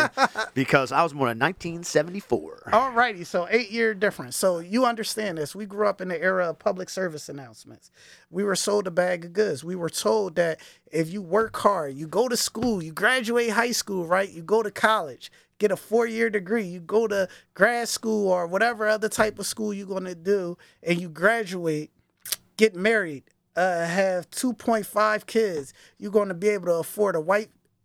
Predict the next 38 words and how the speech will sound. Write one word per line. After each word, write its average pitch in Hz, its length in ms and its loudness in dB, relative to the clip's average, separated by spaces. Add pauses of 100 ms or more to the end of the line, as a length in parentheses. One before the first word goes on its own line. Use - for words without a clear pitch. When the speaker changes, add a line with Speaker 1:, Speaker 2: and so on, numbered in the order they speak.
(160)
Speaker 1:
uh, 185 300 4
big 185 280 2
house, 220 380 2
white 196 320 0
picket 240 280 -2
fence, 214 460 0 (480)
right? 196 340 4
You're 196 160 2
gonna 202 240 0
have 196 360 2
this 208 220 2
ability 202 640 0
to 175 120 0
live 208 340 0
this 180 260 0
middle-class 233 880 0
lifestyle 185 720 0
for - 180 -8
the 165 60 -4
rest 220 300 -2
of 214 60 -10
your 214 160 2
life 202 360 -2 (300)
until 208 300 0
you're 202 160 0
able 214 340 2
to 214 80 0
retire. 202 680 0 (400)
You're 190 180 0
gonna 214 200 2
be 208 140 2
able 208 220 0
to 196 80 0
take 202 380 0
two 262 240 2
point 240 300 -2
five 226 380 2
vacations 214 840 -2